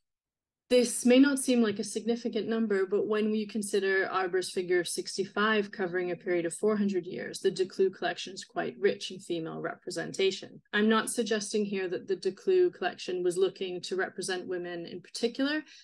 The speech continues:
but instead the presence of these women are a testament to their success within the trade. Of the ten women identified so far, the two Chiroux widow-, widows, Marguerite Cailloux, active seventeen twenty-nine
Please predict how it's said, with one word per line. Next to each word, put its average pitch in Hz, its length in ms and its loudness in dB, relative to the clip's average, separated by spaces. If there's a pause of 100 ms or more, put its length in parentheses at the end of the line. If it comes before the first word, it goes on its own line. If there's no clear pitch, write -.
(140)
but 202 120 4
instead 202 420 2
the 196 100 4
presence 202 500 0
of 180 100 -2
these 185 220 0
women 175 480 -6
are 180 100 -2
a 180 60 -2
testament 180 560 -6
to - 120 -10
their 190 140 -2
success - 560 -6
within 165 300 -8
the - 80 -6
trade. - 400 -8 (580)
Of 190 140 0
the 220 100 6
ten 247 260 6
women 247 220 8
identified 190 640 0
so 196 240 2
far, 156 420 -4
the 202 100 2
two 220 360 2
Chiroux 214 500 6
widow-, 170 360 0 (100)
widows, 175 560 0
Marguerite 190 640 0
Cailloux, 175 540 2
active - 440 -2
seventeen 190 500 -2
twenty-nine 180 680 -8